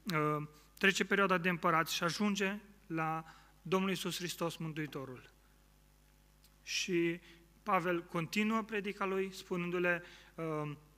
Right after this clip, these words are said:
felul cum s-a născut Domnul Iisus, felul cum a lucrat în mijlocul lor, minunile pe care le-a făcut. Și nu se oprește aici, ci spune: „A mers mai departe, în așa fel încât și-a dat viața pentru voi,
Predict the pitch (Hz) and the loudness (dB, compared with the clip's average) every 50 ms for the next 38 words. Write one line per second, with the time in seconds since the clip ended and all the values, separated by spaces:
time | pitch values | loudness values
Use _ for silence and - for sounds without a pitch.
0 | - - - - - - - - - 202 202 208 214 208 220 208 196 - 208 196 | -20 -20 -20 -20 -20 -16 -12 -2 4 6 6 6 6 4 2 -2 0 2 2 2
1 | 190 - - 196 185 180 196 185 185 185 165 - - 175 170 - - - - - | 2 0 0 -2 -2 0 0 -2 -2 -2 -2 -2 -2 -2 -4 -4 -10 -14 -20 -20
2 | - - - 190 185 185 185 185 - 196 185 180 180 170 - - - - 175 170 | -16 -6 0 2 2 2 2 0 0 -2 0 0 -2 -4 -6 -12 -8 -2 2 2
3 | 175 160 - 175 180 185 180 - 190 190 196 185 185 190 180 - 190 180 180 180 | 2 2 4 6 6 6 6 4 -2 0 0 0 0 -2 -2 0 0 2 2 2
4 | 185 190 175 165 160 165 175 190 202 202 190 190 185 196 180 - 180 180 180 185 | 0 -2 -4 -2 0 0 0 0 2 2 0 0 0 -2 0 0 2 2 2 0
5 | 175 - - 175 - - 160 160 - - - - - - _ - - - _ _ | -2 -2 -4 -4 -2 -2 -4 -4 -4 -8 -18 -20 -20 -20 _ -20 -20 -20 _ _
6 | _ _ _ _ _ - - - - 180 175 - 190 170 - 190 180 160 - - | _ _ _ _ _ -18 -10 -4 -2 -2 0 2 0 0 2 0 0 0 2 2
7 | 170 175 185 196 190 - - - 190 170 - - 185 170 170 170 156 - - - | 4 4 4 4 2 0 -4 -4 -4 -4 -4 -4 -2 0 0 0 -2 -4 -10 -20
8 | - - - - _ _ _ _ _ _ _ - - 165 156 151 - - 151 147 | -20 -20 -20 -20 _ _ _ _ _ _ _ -8 -4 -4 -4 -4 -6 -6 -2 0
9 | 175 190 180 196 190 - 180 175 170 - 190 185 185 185 - - - - - _ | 2 2 2 0 0 0 -2 -2 0 0 -2 -2 -2 -4 -8 -14 -20 -20 -20 _
10 | _ _ _ _ _ _ _ _ _ _ - _ _ _ - - _ _ _ _ | _ _ _ _ _ _ _ _ _ _ -20 _ _ _ -20 -20 _ _ _ _
11 | - 180 170 160 - 196 170 - 190 185 170 - 196 - - 175 160 170 160 151 | -6 -4 -4 -4 -4 -4 -4 -2 -2 -2 -2 -2 -4 -4 -4 -2 -2 -2 -2 0
12 | 175 175 - - 190 - 190 180 170 - 185 151 151 143 131 127 | -2 -2 -2 -4 -6 -4 -4 -4 -4 -4 -6 -6 -6 -6 -8 -8